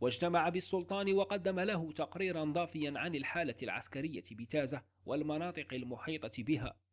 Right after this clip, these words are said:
والتمس منه بإلحاح أن يخرج بنفسه ويخيم في وسط القبائل، ويجتمع بالشيوخ والأعيان لتبديد الدعايات التي أشاعها الداعي الفتان.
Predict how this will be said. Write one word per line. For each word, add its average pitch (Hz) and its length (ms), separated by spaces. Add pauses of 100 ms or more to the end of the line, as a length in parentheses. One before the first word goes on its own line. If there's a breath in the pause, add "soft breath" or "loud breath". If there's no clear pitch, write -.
(400 loud breath)
والتمس 220 480
منه 180 380
بإلحاح 143 720 (280 soft breath)
أن 190 100
يخرج 185 460
بنفسه 151 720
ويخيم 170 720
في 190 180
وسط 190 320
القبائل، 147 640 (220 soft breath)
ويجتمع 147 680
بالشيوخ 185 600
والأعيان 135 760 (220 soft breath)
لتبديد 170 560
الدعايات 131 720
التي 123 460
أشاعها 127 560
الداعي 135 400
الفتان. 117 680